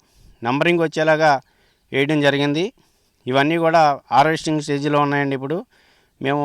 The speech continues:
మే నెలలో వీటిని పట్టుబడికి సిద్ధంగా ఉన్నాము. మాకు ఈ, అంటే ఈ సమీకృత వ్యవసాయంలో ఇది ఏంటంటే ముప్పై సెంట్లు ఎకరున్నర పొ-, చే-, పొలంలో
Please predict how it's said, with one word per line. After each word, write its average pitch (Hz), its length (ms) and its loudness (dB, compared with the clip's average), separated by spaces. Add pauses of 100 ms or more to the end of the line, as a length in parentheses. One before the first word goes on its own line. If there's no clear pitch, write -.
మే 135 200 0
నెలలో 160 340 2
వీటిని 151 360 -2 (600)
పట్టుబడికి 151 440 -2 (120)
సిద్ధంగా 135 460 -2
ఉన్నాము. 127 280 -4 (800)
మాకు 143 340 2
ఈ, 151 160 -2 (120)
అంటే 147 240 0 (760)
ఈ 135 80 -12
సమీకృత 165 500 -2
వ్యవసాయంలో 170 520 2
ఇది 160 160 -2
ఏంటంటే 160 480 0
ముప్పై 147 360 -2
సెంట్లు 160 260 -2
ఎకరున్నర 160 400 -2
పొ-, 151 300 -10
చే-, 143 260 0 (160)
పొలంలో 160 380 4